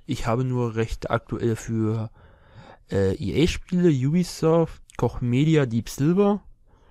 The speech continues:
äh, Sony, Bethesda, Rockstar. Ja, sechs Stück. Von denen darf ich auf jeden Fall Spiele Let's Play, wenn nach Spiel.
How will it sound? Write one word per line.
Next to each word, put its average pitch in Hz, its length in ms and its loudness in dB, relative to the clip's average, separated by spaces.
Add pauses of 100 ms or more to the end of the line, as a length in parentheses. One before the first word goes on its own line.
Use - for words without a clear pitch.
(840)
äh, 120 260 -2
Sony, 190 640 2 (1400)
Bethesda, 175 680 2 (1800)
Rockstar. 170 600 0 (840)
Ja, 107 340 0 (560)
sechs - 240 -4
Stück. - 320 -4 (960)
Von 120 140 -4
denen 123 140 -2
darf 127 200 2
ich 143 80 -4
auf 135 80 -4
jeden 135 160 -2
Fall 143 140 -2
Spiele 135 260 -6
Let's 120 180 -2
Play, 123 280 0
wenn 107 180 -4
nach 104 160 -6
Spiel. - 300 -16